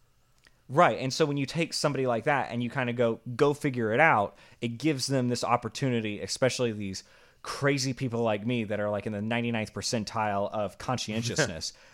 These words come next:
Speaker 1: Like, we'll just tear ourselves apart before
Speaker 2: Right.
Speaker 1: we fail.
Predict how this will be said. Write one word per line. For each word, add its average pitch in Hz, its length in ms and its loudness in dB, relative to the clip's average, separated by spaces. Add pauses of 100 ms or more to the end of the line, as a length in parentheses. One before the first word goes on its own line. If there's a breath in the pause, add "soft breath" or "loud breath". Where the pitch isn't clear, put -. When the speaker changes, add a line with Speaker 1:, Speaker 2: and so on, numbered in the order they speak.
Speaker 1:
Like, 104 260 -6
we'll 135 340 2
just 127 200 -4
tear 156 240 2
ourselves 123 480 4
apart 110 540 0
before 110 160 -4
Speaker 2:
Right. 104 140 0
Speaker 1:
we 92 140 -6
fail. 76 420 -8